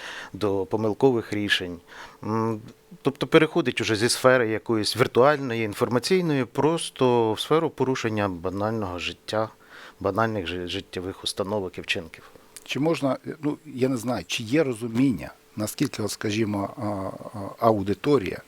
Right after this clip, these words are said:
Speaker 2: жителі Миколаївської області вразливі в масі своїй,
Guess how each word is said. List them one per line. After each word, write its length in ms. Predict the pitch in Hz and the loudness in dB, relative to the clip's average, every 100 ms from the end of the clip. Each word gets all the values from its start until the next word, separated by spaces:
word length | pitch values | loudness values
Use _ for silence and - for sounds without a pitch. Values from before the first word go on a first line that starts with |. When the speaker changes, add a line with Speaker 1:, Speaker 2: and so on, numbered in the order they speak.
| - | -8
Speaker 2:
жителі 360 | 101 113 104 101 | -4 -2 -2 -4
Миколаївської 680 | 104 107 104 95 - - 95 | -4 -2 -2 -4 -6 -6 -2
області 520 | 127 113 90 - 87 _ | -2 -4 -8 -12 -18 _
вразливі 680 | 117 107 107 107 120 90 80 - - - - - | -2 0 0 0 0 0 -6 -16 -20 -20 -18 -6
в 120 | 101 | 0
масі 360 | 110 98 - - | 2 2 -2 -8
своїй, 500 | - 95 104 135 | -8 -6 -2 -2